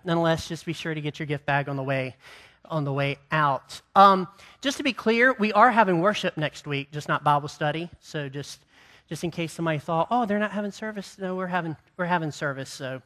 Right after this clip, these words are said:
um, they didn't let me off next week, so I'm gonna, I'm gonna be here for the service, and it's the thirty-first, so that'll be good. Um, this is our fourth, um, in the series, Who Invented Christmas? This is actually one I wanted, Philip Brand wanted to put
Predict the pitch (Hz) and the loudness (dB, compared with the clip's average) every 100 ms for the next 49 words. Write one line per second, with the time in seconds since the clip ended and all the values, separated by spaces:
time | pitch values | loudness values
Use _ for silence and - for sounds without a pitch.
0 | _ _ - - 151 143 151 180 185 180 | _ _ -20 -8 -4 -2 -2 -2 2 0
1 | 175 175 156 - 147 - - 135 - - | 2 2 0 -2 -8 -8 -12 -12 -14 -12
2 | 139 147 139 - 151 147 151 156 135 151 | -10 -8 -10 -10 -8 -6 -4 -4 -2 -4
3 | 147 - _ - _ - 156 156 170 156 | -6 -12 _ -20 _ -6 -4 -4 -4 -2
4 | 151 147 - - _ - - 151 - 156 | -2 -6 -12 -18 _ -12 -8 -8 -8 -6
5 | 175 156 - 156 147 - 143 139 139 135 | -4 -4 -4 -6 -6 -6 -4 -4 -6 -6
6 | 127 127 _ - - - - 220 208 202 | -8 -12 _ -20 -20 -14 8 10 10 4
7 | - - - 202 311 330 233 185 - - | -6 -14 -4 0 0 4 6 6 4 0
8 | 247 202 165 180 - - _ _ - 170 | 4 6 4 0 -10 -20 _ _ 2 4
9 | 160 160 151 147 _ _ _ _ - 190 | 4 2 -2 -6 _ _ _ _ -4 -4
10 | 185 - 208 196 180 170 202 190 180 170 | -2 -2 2 2 2 0 0 2 2 -2
11 | - 214 - 160 156 - - - 185 320 | -2 -4 -4 -6 -6 -10 -16 -10 -4 -4
12 | - 233 - 220 220 - 202 180 165 165 | -2 -6 4 4 4 0 -2 0 0 2
13 | 160 160 - 214 254 226 175 156 143 151 | 0 0 8 10 10 6 4 2 -2 -6
14 | 139 143 - 208 175 170 170 156 147 139 | -8 -6 -2 0 0 0 0 0 -2 -4
15 | 139 - 156 | -6 -6 -6